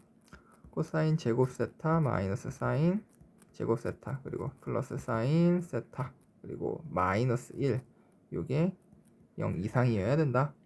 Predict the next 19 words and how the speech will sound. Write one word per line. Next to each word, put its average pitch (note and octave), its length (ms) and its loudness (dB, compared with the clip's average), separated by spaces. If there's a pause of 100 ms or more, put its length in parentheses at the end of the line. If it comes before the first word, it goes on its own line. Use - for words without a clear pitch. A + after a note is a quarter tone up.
(460)
그러면 A#2 420 0
얘를 E3+ 240 8
바꾸면 D3 380 4
되겠지. C3+ 480 0
얘가 G2+ 180 -2
일 D3 240 2
마이너스 G#2+ 460 -2
사인 D3+ 400 0 (600)
제곱 B2 240 0
세타가 B2+ 320 -2
될 A#2 120 2
테니까 - 420 -6 (140)
마이너스 G#2+ 560 0
이 D#3+ 340 0 (800)
사인 B2+ 320 0
제곱 A2 240 0
세타 C#3+ 340 -8
플러스 C3+ 380 -4
사인 C#3 560 0